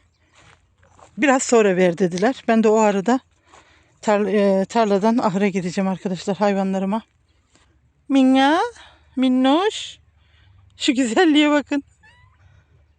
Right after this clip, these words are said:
Ben de gideyim ahıra arkadaşlar. Hayvanlarımın yanına. Bir göz atayım onlara da. Valla bir marul salatası yapsam onlara iyi olur da.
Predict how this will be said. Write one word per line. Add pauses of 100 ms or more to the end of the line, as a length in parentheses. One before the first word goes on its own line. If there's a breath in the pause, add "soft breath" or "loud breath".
(1080)
Ben
de
gideyim
ahıra
arkadaşlar. (720 soft breath)
Hayvanlarımın
yanına. (1500 soft breath)
Bir
göz
atayım
onlara
da. (1200 loud breath)
Valla
bir
marul
salatası
yapsam
onlara
iyi
olur
da.